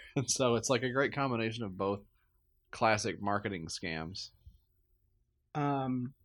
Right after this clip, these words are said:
Speaker 2: at last, a solution to financial woes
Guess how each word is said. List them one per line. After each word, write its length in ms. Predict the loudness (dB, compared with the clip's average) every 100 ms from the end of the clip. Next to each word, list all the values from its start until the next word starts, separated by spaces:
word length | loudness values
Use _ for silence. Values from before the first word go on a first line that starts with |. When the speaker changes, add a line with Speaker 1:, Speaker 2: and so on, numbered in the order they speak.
| _ _ _ _ _ _ _ -2
Speaker 2:
at 140 | 0
last, 460 | 6 6 6 0 -8
a 100 | -6
solution 560 | 0 2 2 2 2 2
to 140 | 2
financial 640 | 0 2 2 2 0 -2 0
woes 440 | 0 -2 -6